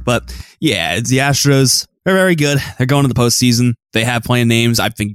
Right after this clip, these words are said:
guys brought up the right one. Rafael Montero is definitely one to monitor if Presley,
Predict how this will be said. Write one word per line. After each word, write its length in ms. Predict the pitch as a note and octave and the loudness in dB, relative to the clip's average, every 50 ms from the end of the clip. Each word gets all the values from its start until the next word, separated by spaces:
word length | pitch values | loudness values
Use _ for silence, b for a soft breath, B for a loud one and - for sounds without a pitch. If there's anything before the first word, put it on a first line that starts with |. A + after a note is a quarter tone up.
| - G2 | -6 -6
guys 140 | G2 G2+ G#2 | -6 -4 -4
brought 180 | - A2 G#2+ | -2 -2 -2
up 80 | F#2+ - | -2 -4
the 100 | - G#2 | -4 -2
right 180 | G#2+ G#2+ F2+ E2+ | -2 -2 -2 -2
one. 260 | A2+ A#2 A#2 A2+ A2 | 0 0 0 2 2
Rafael 320 | G#2+ A2 A2 - A2+ G#2 | 0 0 -2 -2 -2 -2
Montero 480 | G#2+ G#2 G#2 G#2+ - - A2+ A2+ A2+ A2 | -2 -2 -2 -2 -2 0 0 2 2 2
is 100 | A2 G#2+ | 0 0
definitely 320 | - G#2+ - - G#2+ G#2+ G2+ | -2 -4 -4 -4 -4 -4 -2
one 160 | G2+ G2 G2 G#2+ | -2 -4 -4 -4
to 80 | G#2+ | -6
monitor 500 | G#2+ G#2 G2+ G2+ G#2+ G2 G2 G2+ G2+ G2 | -6 -4 -4 -4 -4 -4 -2 -2 -2 -2
if 140 | G#2+ - - - - _ - | -4 -6 -10 -14 -20 _ -12
Presley, 520 | - A#2 G#2+ G#2 G2+ G2+ G#2 G#2 G2 G#2 | -6 -6 -4 -4 -4 -2 -2 -2 -2 -4